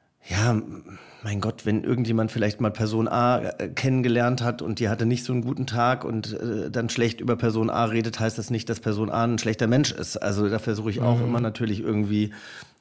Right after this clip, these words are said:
Speaker 1: weitblickender zu sein. Aber gerade auch für dich als, als, äh, Work-Life-Coach ist es ja wahrscheinlich auch wichtig, dich frei zu machen und die Situationen unterschiedlich zu beleuchten, um dann eben auch wirklich Leuten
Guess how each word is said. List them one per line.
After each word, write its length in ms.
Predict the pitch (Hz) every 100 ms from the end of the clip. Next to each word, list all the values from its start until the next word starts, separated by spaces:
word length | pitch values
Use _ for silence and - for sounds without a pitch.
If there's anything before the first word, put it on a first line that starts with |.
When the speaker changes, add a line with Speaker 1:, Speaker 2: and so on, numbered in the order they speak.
| -
Speaker 1:
weitblickender 920 | 95 117 101 101 127 127 95 98 90 87
zu 140 | -
sein. 360 | 87 85 85 87
Aber 240 | 107 110 - - -
gerade 260 | 110 123 135
auch 80 | 135
für 140 | 131
dich 460 | 120 139 135 - - 76 -
als, 360 | - 117 113 -
als, 460 | - 113 110 - -
äh, 420 | - 107 104 110 - - - - - _ -
Work-Life-Coach 920 | 113 113 110 104 120 - 104 107 -
ist 180 | 120 -
es 80 | 107
ja 120 | 107
wahrscheinlich 440 | 107 110 107 110
auch 340 | 117 107 90 113 -
wichtig, 580 | 107 120 135 135 92
dich 160 | - 101
frei 240 | - 98
zu 180 | 113 -
machen 280 | 107 104 113
und 160 | 107 107
die 20 |
Situationen 720 | 98 110 107 - 117 113 110
unterschiedlich 600 | - 127 113 117 107 98
zu 100 | -
beleuchten, 540 | 101 98 117 127 - 92
um 160 | 101
dann 160 | 104 104
eben 240 | 104 101
auch 240 | - 101 107
wirklich 240 | 110 101
Leuten 500 | 110 107 - 107